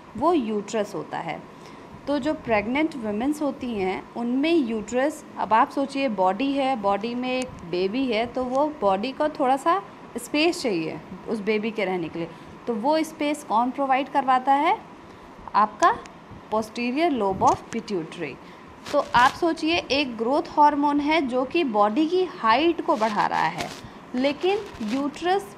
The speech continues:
में uterus की length को, uterus की size को भी बढ़ाना तो growth में ही एक तरह से आता है।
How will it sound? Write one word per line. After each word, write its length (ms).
में 340
uterus 640
की 100
length 480
को, 100
uterus 520
की 140
size 460
को 160
भी 140
बढ़ाना 420
तो 140
growth 360
में 140
ही 220
एक 120
तरह 180
से 140
आता 240
है। 220